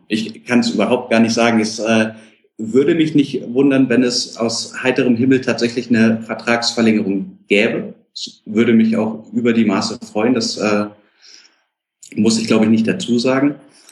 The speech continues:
Ähm, realistisch, also ich meine, ich bin so Berufspessimist. Ich gehe davon aus, dass, ähm, Di Santo verkauft werden wird. Äh, weilt ja jetzt zur Zeit auch schon in Argentinien.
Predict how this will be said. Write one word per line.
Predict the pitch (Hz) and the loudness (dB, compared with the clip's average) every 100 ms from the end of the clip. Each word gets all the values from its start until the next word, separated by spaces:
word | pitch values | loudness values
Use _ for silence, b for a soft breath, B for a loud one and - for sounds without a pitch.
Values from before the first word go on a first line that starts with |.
| b - | b -2
Ähm, | 117 113 110 110 110 | 2 4 4 4 0
realistisch, | 120 113 117 - - | 0 2 2 0 -2
also | 120 113 | -2 0
ich | 120 | 0
meine, | 113 | 0
ich | 110 | 0
bin | 120 113 110 | 0 2 2
so | 110 110 | 2 0
Berufspessimist. | 110 110 135 - - - 107 - 95 90 90 | 0 -2 -2 -4 -6 -8 -6 -2 2 2 0
Ich | - - | -4 0
gehe | 110 | 2
davon | 110 110 104 | 2 0 -2
aus, | 98 110 110 | 0 0 0
dass, | 107 107 - - | -2 -2 -2 -2
ähm, | 104 104 101 101 101 - - _ _ _ _ _ _ _ - _ _ _ - | 0 2 2 2 0 -4 -18 _ _ _ _ _ _ _ -20 _ _ _ -2
Di | 113 | 0
Santo | 110 120 117 | 4 2 2
verkauft | - - 113 117 - | -4 0 0 0 0
werden | 113 110 | 2 4
wird. | 117 - - - _ _ _ _ _ _ | 2 -2 -10 -18 _ _ _ _ _ _
Äh, | - 98 78 - | -6 -2 -2 -2
weilt | 101 117 127 | 0 0 0
ja | 123 | -4
jetzt | 113 113 110 | -2 -2 -4
zur | 120 110 | -8 -8
Zeit | 120 117 113 | -6 -4 -2
auch | 104 | -2
schon | 127 117 113 - B B B - | 0 0 0 -6 B B B 0
in | 110 | 2
Argentinien. | 110 110 101 - 139 147 - - | 2 2 2 2 2 2 0 -6